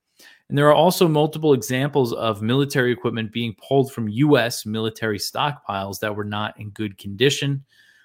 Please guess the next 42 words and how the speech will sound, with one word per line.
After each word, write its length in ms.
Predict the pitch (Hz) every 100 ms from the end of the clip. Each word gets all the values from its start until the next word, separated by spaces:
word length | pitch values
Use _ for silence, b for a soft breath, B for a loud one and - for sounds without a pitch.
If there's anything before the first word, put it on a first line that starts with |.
| b _ -
There 100 | 113
was 160 | 104
one 420 | 98 127 135 139 131
story 500 | - 135 135 135 127
in 100 | 127
this 180 | 120
report 480 | 127 120 131 131 131 -
about 280 | 107 110
a 60 | 104
U 280 | 104 123 123
S 140 | 120
Army 340 | - 120 123 123
unit 400 | 127 123 117 -
based 300 | 110 110 -
in 100 | 95
Kuwait 540 | - 101 117 127 - b b b _
that 100 | 107
had 220 | 110 101
twenty-nine 600 | - 127 131 131 123 123
Humvees 580 | 113 139 160 127 113 107
that 120 | 107
they 120 | 110
were 140 | 110 110
ordered 360 | 110 113 110 -
to 100 | 101
send 320 | - 110 104
to 100 | 101
Ukraine. 640 | 95 - - 120 123 120 - _ _ _ _ _ _ _ -
And 100 | 120
the 60 | 113
leader 300 | 139 175 147
of 100 | 113
the 80 |
unit 380 | 107 104 110 113
said 180 | - 107
they 120 | 110
were 140 | 107 117
all 200 | 135 139
good 400 | 117 120 117 113 _ _ _ _
except 420 | - - 123 -
for 120 | 113
one 420 | 104 101 117 87